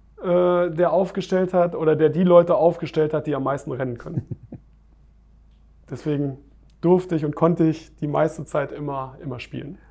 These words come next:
Speaker 2: Und Bitburg war schon immer nah am Lagerkoller so ein bisschen dran, ne?
Speaker 1: Ja,
Speaker 2: Da
Speaker 1: das
Speaker 2: war
Speaker 1: war
Speaker 2: halt
Speaker 1: halt
Speaker 2: nichts
Speaker 1: wo,
Speaker 2: drumherum,
Speaker 1: also
Speaker 2: ne?
Speaker 1: da, da, da ist halt nix.
Speaker 2: Hm.
Speaker 1: Da ist halt nix. Da ist gefühlt sind da, oh, pff, eine Million Quadratmeter Rasen, wo du, wo du trainieren kannst. Und ansonsten ist das ja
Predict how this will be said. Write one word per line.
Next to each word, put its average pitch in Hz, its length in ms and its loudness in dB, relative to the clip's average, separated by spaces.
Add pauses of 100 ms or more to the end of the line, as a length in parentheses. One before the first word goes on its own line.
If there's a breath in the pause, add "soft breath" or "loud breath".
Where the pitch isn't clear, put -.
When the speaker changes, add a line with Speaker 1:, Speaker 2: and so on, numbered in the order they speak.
(100)
Speaker 2:
Und 101 160 2
Bitburg - 320 0
war 135 100 0
schon 139 220 -2
immer 131 160 2
nah 123 200 2
am 110 100 2
Lagerkoller 104 580 2
so 90 80 -2
ein 90 60 -2
bisschen 92 240 -8
dran, 92 240 -6
ne? 123 180 -2 (240 loud breath)
Speaker 1:
Ja, 107 80 0
Speaker 2:
Da 101 80 -2
Speaker 1:
das 110 140 -2
Speaker 2:
war 135 80 -2
Speaker 1:
war 113 80 4
Speaker 2:
halt 113 140 2
Speaker 1:
halt 120 40 -2
Speaker 2:
nichts 127 160 -2
Speaker 1:
wo, 139 60 -6
Speaker 2:
drumherum, 113 220 2
Speaker 1:
also 104 180 0
Speaker 2:
ne? 107 140 -4
Speaker 1:
da, 151 120 -10
da, 151 60 -10
da - 100 -10
ist - 180 -14
halt 170 120 -6
nix. 170 320 -4
Speaker 2:
Hm. 101 320 -2 (760)
Speaker 1:
Da - 140 -4
ist 170 140 0
halt 185 160 -2
nix. 262 280 -4
Da 175 100 0
ist 180 180 0
gefühlt 240 460 0
sind 214 240 0
da, 208 460 6
oh, 170 380 -4
pff, - 300 -20 (640)
eine 202 200 2
Million 214 300 4
Quadratmeter 185 640 2 (120)
Rasen, 240 680 4
wo 190 100 0
du, 180 520 2
wo 190 80 2
du 185 80 4
trainieren 240 600 2
kannst. 311 520 2
Und 185 200 -4
ansonsten 180 360 -4
ist - 80 -8
das 170 100 -10
ja 170 200 -2